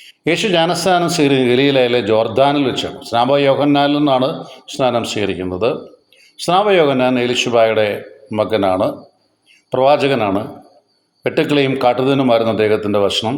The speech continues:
അരയിൽ തുകൽവാറ്, ഏഹ്, ധരിച്ചിരുന്നു. പ്രത്യേകതകൾ ഒരുപാടുള്ള ഒരു മനുഷ്യൻ, ഒരു ഭ്രാന്തൻ പ്രവാചകൻ എന്നൊക്കെ വേണമെങ്കിൽ വിളിക്കാം എന്ന് നമുക്ക് തോന്നും. എങ്കിലും അദ്ദേഹത്തിൻ്റെ,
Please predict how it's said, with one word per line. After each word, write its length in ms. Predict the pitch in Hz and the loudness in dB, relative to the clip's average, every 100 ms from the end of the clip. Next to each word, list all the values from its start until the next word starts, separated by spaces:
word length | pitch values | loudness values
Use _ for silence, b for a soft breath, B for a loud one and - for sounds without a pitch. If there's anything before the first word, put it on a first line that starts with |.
| 127 | -2
അരയിൽ 240 | 117 117 104 | -2 0 -2
തുകൽവാറ്, 600 | 131 147 135 123 107 101 92 - B B - | -2 0 2 2 2 -2 -4 -10 B B 0
ഏഹ്, 120 | 107 107 | 0 0
ധരിച്ചിരുന്നു. 500 | 107 104 120 123 175 - - - b b b b b b _ _ 175 | 0 0 0 0 -2 -6 -16 -20 b b b b b b _ _ -4
പ്രത്യേകതകൾ 500 | 170 202 208 196 190 | 0 2 4 4 4
ഒരുപാടുള്ള 500 | 165 165 160 147 139 143 143 147 | 4 4 4 2 2 2 -2 0
ഒരു 220 | 139 131 131 - - 135 | 2 2 0 -6 -8 -4
മനുഷ്യൻ, 340 | 120 - 82 - - | -4 -4 -12 -16 -8
ഒരു 140 | 123 143 120 | -6 -4 -2
ഭ്രാന്തൻ 460 | 135 147 160 170 160 | 0 0 0 0 0
പ്രവാചകൻ 460 | 160 160 160 160 | 2 4 4 2
എന്നൊക്കെ 220 | 156 147 | 2 0
വേണമെങ്കിൽ 380 | 147 143 135 139 139 - | 0 0 0 0 0 -6
വിളിക്കാം 520 | 113 - - 135 131 123 - - | -4 -2 0 0 0 -2 -8 -6
എന്ന് 160 | 120 | -4
നമുക്ക് 340 | 117 113 107 110 | -2 -2 -2 -2
തോന്നും. 240 | 113 101 - - _ B B B | -2 -4 -8 -20 _ B B B
എങ്കിലും 340 | 226 175 131 143 - 143 | -2 0 0 -2 -4 -4
അദ്ദേഹത്തിൻ്റെ, 600 | 143 147 151 151 143 | 0 0 0 0 2